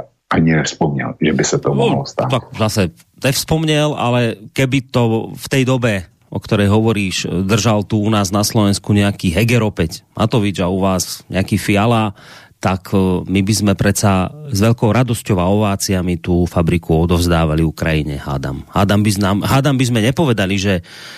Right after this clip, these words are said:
Speaker 2: čo je to za podlosť nám zobrať túto Volkswagen a presunúť ho na Ukrajinu. Však dúfam, že s radosťou by sme to všetci prijali a naše mainstreamové médiá by nad tým teda oslavovali. Som chcel povedať niečo iné, ale teda oslavovali by to,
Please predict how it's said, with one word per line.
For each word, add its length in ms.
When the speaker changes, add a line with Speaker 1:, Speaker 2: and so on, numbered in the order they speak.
Speaker 2:
čo 160
je 80
to 160
za 80
podlosť 640
nám 160
zobrať 400
túto 160
Volkswagen 560
a 80
presunúť 400
ho 80
na 80
Ukrajinu. 400
Však 320
dúfam, 320
že 160
s 80
radosťou 400
by 160
sme 80
to 160
všetci 240
prijali 400
a 80
naše 240
mainstreamové 640
médiá 260
by 140
nad 100
tým 220
teda 240
oslavovali. 720
Som 160
chcel 160
povedať 320
niečo 240
iné, 160
ale 160
teda 240
oslavovali 640
by 160
to, 120